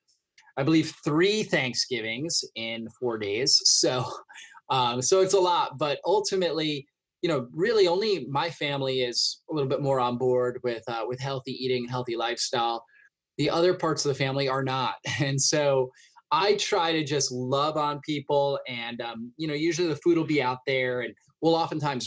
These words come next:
bring some of our own stuff, but, uh, I'll take, you know, one or two things, maybe, like, green beans or something like that, um, salad mixings if they have that, you know, just try to make the best choice I can, and I'll make a big deal out of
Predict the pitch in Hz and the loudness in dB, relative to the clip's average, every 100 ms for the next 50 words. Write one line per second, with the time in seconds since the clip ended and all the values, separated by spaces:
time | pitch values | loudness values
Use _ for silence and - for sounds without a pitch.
0 | 107 131 143 139 151 139 127 120 131 143 | -4 -2 -2 -2 -2 -2 -2 -2 -2 -2
1 | 165 - - 110 110 - - _ _ _ | 0 0 0 -4 -6 -10 -20 _ _ _
2 | _ - 135 147 139 131 156 143 131 147 | _ -8 -2 2 2 0 0 0 0 0
3 | 180 - 190 160 175 143 143 160 151 - | -2 0 0 2 0 0 0 0 -2 -4
4 | 160 156 147 139 147 131 127 - 147 147 | -4 -2 -4 -4 -2 0 0 -2 -4 -4
5 | 139 143 143 139 131 - - 135 139 135 | -4 -4 -2 -2 -4 -6 -6 -6 -4 -4
6 | 127 131 135 - _ - - _ - 117 | 0 0 0 -2 _ -20 -20 _ -8 -4
7 | 117 113 - 139 135 139 135 135 131 147 | -2 -2 -2 -2 -2 -2 -2 -2 0 0
8 | 135 127 127 120 120 131 135 135 - _ | 2 0 -4 -4 -2 -2 -2 -4 -6 _
9 | - - 151 165 170 - 190 170 147 147 | -16 -8 -2 0 0 2 2 2 2 0
10 | 139 - 147 135 117 - 135 139 - 185 | 0 2 0 0 -2 -4 -4 -4 -2 2
11 | 196 185 147 135 190 180 147 135 170 147 | 2 2 -2 4 6 6 2 0 2 2
12 | 127 | 0